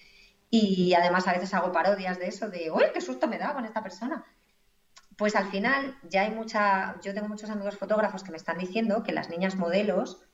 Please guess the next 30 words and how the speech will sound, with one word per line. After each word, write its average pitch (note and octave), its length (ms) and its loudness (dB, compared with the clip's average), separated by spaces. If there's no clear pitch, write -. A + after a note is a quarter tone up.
o - 80 -4
actrices F#3 420 -4
jóvenes G#3+ 560 2
les F3+ 220 -2
hacen G#3 220 2
un A3 100 0
reportaje G#3 640 2
maravilloso E3+ 680 -4
con E3+ 120 -4
la D#3 100 -4
mejor E3 380 -2
luz, G3+ 280 -2
el E3+ 100 -10
mejor F#3+ 280 -2
maquillador, G3+ 720 2
mejores G#3+ 380 0
encuadres A3 520 2
y G#3+ 100 -6
no G3+ 100 -2
se G3+ 180 -4
ven. E3+ 240 -6
"Ah, G#3+ 120 4
es B3+ 120 -2
que C#4 80 -6
me C#4 100 0
veo C4+ 140 4
mejor C4 300 2
con B3 120 2
mi G#3+ 120 4
móvil". G3 500 2